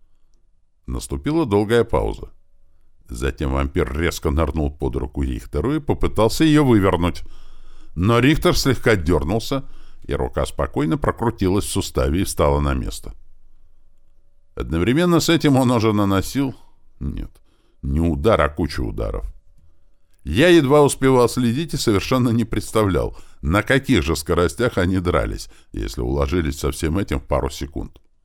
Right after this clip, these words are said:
Наконец лазутчик и вовсе неуловимым движением дернулся вперед и вырвал сердце из груди Рихтера.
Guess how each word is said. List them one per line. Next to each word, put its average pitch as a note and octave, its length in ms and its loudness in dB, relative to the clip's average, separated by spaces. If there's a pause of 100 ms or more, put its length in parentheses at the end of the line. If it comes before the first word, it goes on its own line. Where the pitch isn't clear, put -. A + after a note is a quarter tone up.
(1080)
Наконец A#1 600 -6
лазутчик B1 500 -4
и - 20 -2
вовсе C2 400 -2
неуловимым B1+ 720 -2
движением B1+ 680 -2
дернулся D#2+ 640 0
вперед F2 500 -2
и F#2 80 0
вырвал A2+ 580 2 (880)
сердце - 600 -8
из A2 140 0
груди D#2+ 360 0
Рихтера. - 500 -8